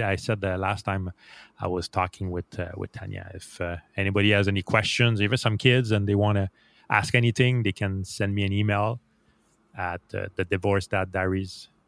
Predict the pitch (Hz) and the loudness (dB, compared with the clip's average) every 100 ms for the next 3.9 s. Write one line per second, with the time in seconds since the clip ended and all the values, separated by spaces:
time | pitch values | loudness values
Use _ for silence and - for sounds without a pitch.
0 | - 101 95 92 101 95 95 92 156 160 | -4 -2 -2 -2 -2 0 0 0 2 2
1 | 139 113 110 107 104 110 110 107 101 - | 4 0 0 2 2 4 2 2 -2 -2
2 | 95 95 95 98 98 98 _ _ _ _ | -2 0 -2 -4 -6 -10 _ _ _ _
3 | - 90 90 - 90 87 87 87 | -10 -8 -10 -8 -8 -6 -6 -6